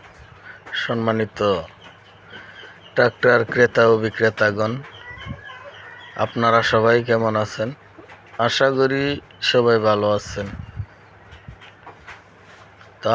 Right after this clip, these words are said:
আবারও আপনাদের মাঝে পুরাতন ট্রাক্টরের ভিডিও নিয়ে চলে আসলাম। আজকের গাড়িটা টেফে ফর্টি ফাইভ ডিআই,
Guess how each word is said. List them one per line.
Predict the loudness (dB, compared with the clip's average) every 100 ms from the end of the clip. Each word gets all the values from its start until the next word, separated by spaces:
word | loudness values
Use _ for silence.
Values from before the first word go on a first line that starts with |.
| 4
আবারও | 6 6 4 2
আপনাদের | 0 2 4 4
মাঝে | 2 2 2 2 -2 -18 -20 -20 -20 -20 -20 -20 -16 -16 -18 -20 -20 -20 -20 -20 -20 -20 -20 -20 -20 -20 -16 -8 2
পুরাতন | 6 6 4 2 2
ট্রাক্টরের | 2 0 2 4 6 4 2 -6 -18 -8
ভিডিও | -4 -2 0 2
নিয়ে | 0 0
চলে | 0 0 0
আসলাম। | -2 -2 -4 -6 -16 -20 -20 -20 -20 -12 -8 -6 -8 -10 -6
আজকের | -6 -4 0 2 4
গাড়িটা | 4 4 2 0 0 -8 -20 -20 -20 -20 -20 -20 -8 0
টেফে | 0 2 0 2
ফর্টি | 4 4 2 2
ফাইভ | 0 -2 -2
ডিআই, | 0